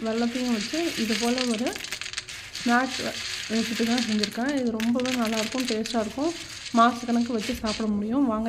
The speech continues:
இது எப்படி செய்யலாம்னு பார்க்கலாம். வாணல்ல ரெண்டு ஸ்பூன் அளவுக்கு நெய், நெய்யில்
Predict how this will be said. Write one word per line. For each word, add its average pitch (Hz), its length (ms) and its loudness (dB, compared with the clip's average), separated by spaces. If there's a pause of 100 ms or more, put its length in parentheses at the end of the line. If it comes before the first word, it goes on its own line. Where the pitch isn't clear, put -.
இது 214 120 -2
எப்படி 226 180 -2
செய்யலாம்னு 214 380 -2
பார்க்கலாம். 220 360 -2 (1400)
வாணல்ல 247 520 2 (100)
ரெண்டு 226 280 0
ஸ்பூன் 254 320 -2
அளவுக்கு 208 440 -4 (140)
நெய், 220 240 0 (800)
நெய்யில் 277 340 2